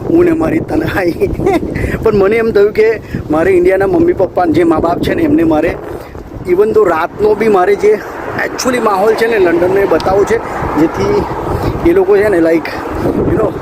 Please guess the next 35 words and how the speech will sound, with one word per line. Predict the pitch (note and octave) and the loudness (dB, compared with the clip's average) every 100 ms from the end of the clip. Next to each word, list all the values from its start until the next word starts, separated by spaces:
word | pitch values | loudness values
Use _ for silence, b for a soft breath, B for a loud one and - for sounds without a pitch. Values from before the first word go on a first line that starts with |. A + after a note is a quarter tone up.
| - - - | -6 -4 -2
એમના | E3+ G3 | 0 0
છોકરાઓની, | G3 - F3 E3 G#3 G#3 G#3+ | -2 0 0 2 2 2 2
છો-, | G3 - F#3+ F3+ | 0 0 0 2
સંતાનોની | G3 F3 G#3 G3+ G3+ | 2 0 0 2 2
છે | A3+ | 2
ને | A3 - | -2 -2
ચિંતા | G3+ F3+ F#3+ | 0 2 0
ના | D#3+ | 0
કરે, | C3+ B2 A2+ - - - - - - | -2 -4 -4 -6 -4 -4 -4 -4 -2
બરાબર? | A3 B3 G#3+ - - - - - | 0 0 0 -2 -2 -2 -2 2
તો | G#3 G#3+ E3+ | 2 2 0
હજુ | E3 F#3+ | 0 2
વીડિયોમાં | F#3+ G3+ G3+ G#3+ | 4 2 2 2
બનેલા | F3+ F#3 G3 | 2 2 2
રહેજો. | F#3+ F3+ G3 G#3 - - - | 2 2 0 -2 -4 -4 0
હું | D#3+ | 0
તમને | F3+ F#3+ | 2 2
જે | F#3 G#3 - - - - | 2 0 0 -4 -4 0
હવે | F3 | 0
આગળ | G#3 E3+ G3+ | 2 0 0
ભાગોળ | D#3+ E3 E3+ G#3+ | 0 0 4 4
જે | G#3+ | 4
આવશે | G#3+ G#3 A#3+ | 0 0 2
ને, | |
એ | G3 | 0
પણ | A#3 G#3+ | 0 0
બતાવીશ, | F#3+ A3 G#3+ - - - - - - | 0 0 0 -2 -6 -4 -4 -2 0
જેથી | F3 G3+ A3+ G#3+ - - - - - - - - - - - - - - - - | 0 0 0 0 -6 -8 -6 -4 -2 -2 -4 -6 -4 -4 -4 -4 -4 -2 -2 -2
તમને | E3+ F#3 | 0 2
ત્યાંનો | G#3+ F#3+ F#3 | 2 2 2
બી | G#3 G#3+ | 2 2
માહોલ | F#3 F#3+ F#3+ | 2 2 2
ખબર | F3+ F#3 | 2 0
પડશે | F#3 F3+ - | 0 -2 -2
કે | G3 G#3 | 0 0